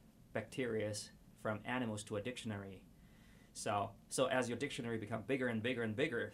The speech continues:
with the new technology, what's after that? Like, a lot of people will say, "Well, that's interesting. We got new bacterias." Probably you receive this question a lot, right? And after that, what's,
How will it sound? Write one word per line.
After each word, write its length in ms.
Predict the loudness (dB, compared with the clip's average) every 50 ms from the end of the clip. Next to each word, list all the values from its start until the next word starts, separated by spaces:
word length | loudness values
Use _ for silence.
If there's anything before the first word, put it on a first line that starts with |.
| -6 -6
with 160 | -6 -6 -6
the 60 | -6
new 120 | -4 -4 -4
technology, 680 | -4 -6 -4 -2 0 0 0 0 -2 -4 -6 -8 -8 -10 -12 -18 -20 -20 -20 -20 -18 -18 -16 -12 -10 -4
what's 260 | 0 0 0 0 0 -2 -2
after 240 | -4 -4 -4 -4 -6
that? 180 | -6 -6 -8 -10 -14 -6
Like, 160 | -2 -2 0 2
a 40 |
lot 100 | 4 4
of 60 | 4 4
people 180 | 2 0 0
will 80 | 0 0
say, 160 | 2 2 2
"Well, 260 | 2 4 2 2 2
that's 220 | 0 -2 -2 -2 -2
interesting. 440 | -2 -2 -4 -4 -6 -6 -6 -4
We 80 | -4 -2
got 240 | -2 -2 -2 -2 -4 -6
new 180 | -2 0 0 0
bacterias." 720 | 0 -2 -2 0 0 0 0 0 -2 -4 -4 -6 -8 -10 -12 -16 -20 -20 -20 -20 -20 -8 4
Probably 240 | 6 6 6 6 4
you 60 | 2
receive 300 | 2 2 4 2 2 2
this 120 | 2 0
question 280 | 0 0 0 0 0 0
a 60 | 0
lot, 240 | 2 0 0 0 -2
right? 220 | 0 0 0 -2 -4 -6
And 160 | -2 -2 0 2
after 220 | 0 0 2 4
that, 280 | 4 6 6 4 2 0 -6
what's, 180 | -4 -4 -4 -4